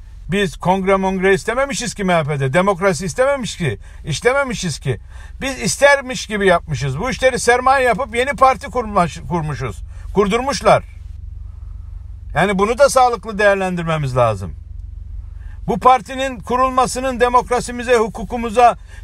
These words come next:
Türkiye'mize ne faydası var onu tartışalım. Bu otuz dokuz kırk milletvekilinin neye faydası var onu tartışalım. Milliyetçi Hareket Partisi meclise olsa da olmasa da her zaman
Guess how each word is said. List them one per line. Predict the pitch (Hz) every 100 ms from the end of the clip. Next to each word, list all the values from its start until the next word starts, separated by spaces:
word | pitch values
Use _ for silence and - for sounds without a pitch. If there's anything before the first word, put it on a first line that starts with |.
| -
Türkiye'mize | 247 202 247 233 226 220 208
ne | 196 240
faydası | 240 233 220 185
var | 202
onu | 202 247
tartışalım. | 240 247 185 220 190 143 - - - - - - -
Bu | 254
otuz | 247 247 226
dokuz | 220 240 -
kırk | 247 190
milletvekilinin | 240 240 190 240 - 240 247 240 185 - -
neye | 170 220 269
faydası | 247 240 214 196 202
var | 202
onu | 185 214 262
tartışalım. | - 240 - 214 180 120 87 - - - - - - - - - - - - - -
Milliyetçi | 170 247 - 233
Hareket | 226 226 202
Partisi | 220 226 - 202 233 240 - - - - -
meclise | 165 214 214 185
olsa | 240 - 208 202 247
da | 220
olmasa | - 208 233 220 202 202
da | 208
her | 170 190 240
zaman | 208 196 190 226